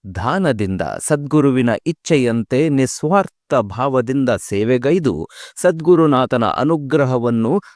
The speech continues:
ಕಟ್ಟಿಕೊಂಡು ತೆರಳುವಂತ ಸಮಯ. "ಸಿದ್ಧಾರೂಢ ಸದ್ಗುರು ತಂದೆ,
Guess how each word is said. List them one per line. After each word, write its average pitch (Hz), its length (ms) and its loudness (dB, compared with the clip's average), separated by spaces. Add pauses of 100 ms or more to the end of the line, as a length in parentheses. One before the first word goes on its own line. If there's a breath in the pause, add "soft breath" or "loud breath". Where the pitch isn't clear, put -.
(180)
ಕಟ್ಟಿಕೊಂಡು 175 920 0
ತೆರಳುವಂತ 135 680 0
ಸಮಯ. 95 480 -6 (540 soft breath)
"ಸಿದ್ಧಾರೂಢ 147 840 2
ಸದ್ಗುರು 135 720 -2
ತಂದೆ, 107 640 -2